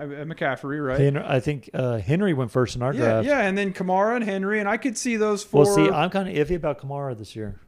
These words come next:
Speaker 1: I don't like him either. I don't,
Speaker 2: No, I don't
Speaker 1: even
Speaker 2: like
Speaker 1: though,
Speaker 2: him.
Speaker 1: hey, Jameis Winston had a great game the other night, I'm still not sold on
Speaker 2: Okay,
Speaker 1: that
Speaker 2: it's a
Speaker 1: offense.
Speaker 2: Jacksonville defense that sucks.
Speaker 1: Yeah, all right, well,
Speaker 2: I'm not sold on Jameis Winston.
Speaker 1: where,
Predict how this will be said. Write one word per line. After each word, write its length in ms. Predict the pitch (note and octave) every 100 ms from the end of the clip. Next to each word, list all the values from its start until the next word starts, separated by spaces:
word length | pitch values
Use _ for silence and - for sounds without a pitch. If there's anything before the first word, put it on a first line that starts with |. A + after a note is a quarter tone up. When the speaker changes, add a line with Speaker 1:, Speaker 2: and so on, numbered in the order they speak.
| - - _ -
Speaker 1:
I 100 | D#3
don't 140 | B3+ C4
like 200 | C4+ D4
him 140 | C#4
either. 240 | F4+ E4+
I 60 | G3
don't, 240 | A3 B2+
Speaker 2:
No, 20 | B2+
I 40 |
don't 120 | G3+ A#3
Speaker 1:
even 60 | B3
Speaker 2:
like 100 | C4
Speaker 1:
though, 300 | B3 A3+ E3
Speaker 2:
him. 60 |
Speaker 1:
hey, 180 | G#3+ A3+
Jameis 380 | E3+ F3 G#3 F#3+
Winston 300 | F#3 F#3 F#3+
had 80 | D#3+
a 40 |
great 240 | D3 D#3+ D3+
game 220 | D3 F3
the 80 | F#3
other 160 | F#3+
night, 220 | F#3+ F#3+ F#3+
I'm 80 | C#3
still 220 | - G#3
not 180 | G3 E3
sold 120 | D#3
on 20 | D#3+
Speaker 2:
Okay, 180 | D3
Speaker 1:
that 60 | C#3+
Speaker 2:
it's 60 | C3+
a 80 | C3+
Speaker 1:
offense. 80 |
Speaker 2:
Jacksonville 440 | D#3+ E3 E3 C#3+ D3
defense 540 | A2+ C#3 C3+ C3 A#2+
that 160 | A#2+ -
sucks. 720 | - - - - - - -
Speaker 1:
Yeah, 300 | A#2+ A2 G#2+
all 140 | C#3 E3+
right, 200 | C3 A#2+
well, 460 | D3 D3 C#3+ C3+ _ _ _ _ _ - _ -
Speaker 2:
I'm 100 | D#3
not 160 | D#3+ C#3+
sold 220 | D3 C3
on 80 | A2+
Jameis 300 | A#2+ G#2+ -
Winston. 100 | F3+
Speaker 1:
where, 240 | C4 G#3+